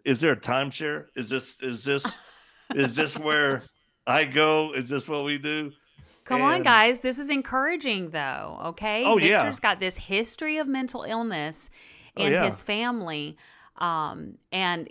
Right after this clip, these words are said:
Speaker 2: God is using this man powerfully across the world. So your father, your biological father, reaches out to you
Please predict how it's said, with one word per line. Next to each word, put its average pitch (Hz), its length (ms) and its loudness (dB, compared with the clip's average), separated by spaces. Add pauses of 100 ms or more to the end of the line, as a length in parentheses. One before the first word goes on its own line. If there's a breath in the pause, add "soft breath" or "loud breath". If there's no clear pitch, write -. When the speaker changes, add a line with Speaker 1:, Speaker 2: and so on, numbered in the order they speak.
(120)
Speaker 2:
God 214 280 6
is 240 140 -2
using 208 420 -4
this 170 200 -4
man 156 280 -6
powerfully 214 720 0
across 170 720 -2
the 160 240 -4
world. 151 600 -4 (440 loud breath)
So 190 480 2 (160)
your 190 200 -4
father, 269 500 4
your 202 120 0
biological 240 560 2
father, 170 560 -2
reaches 180 420 -6 (100)
out 156 340 0 (160)
to - 140 -8
you 135 520 -10